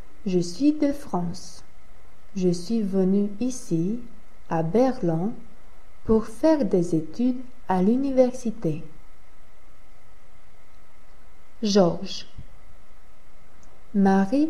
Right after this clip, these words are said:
est une fille très intelligente et studieuse. Marie. Merci, tu es très gentille, comme d'habitude. Et toi, Marion,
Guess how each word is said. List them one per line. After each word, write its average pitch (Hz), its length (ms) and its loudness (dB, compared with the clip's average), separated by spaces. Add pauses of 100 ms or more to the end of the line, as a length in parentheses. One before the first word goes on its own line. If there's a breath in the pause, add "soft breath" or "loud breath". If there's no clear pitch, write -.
(160)
est 196 200 2
une 180 160 4
fille 226 360 -2 (100)
très 285 340 2
intelligente 160 960 0 (680)
et 175 100 2
studieuse. 190 920 2 (2000)
Marie. 190 580 2 (1200)
Merci, 277 600 2 (680)
tu 208 100 4
es 180 120 6
très 277 280 2
gentille, 240 640 0 (320)
comme 196 260 4
d'habitude. 202 760 2 (1200 soft breath)
Et 196 120 4
toi, 180 440 2 (400)
Marion, 185 680 4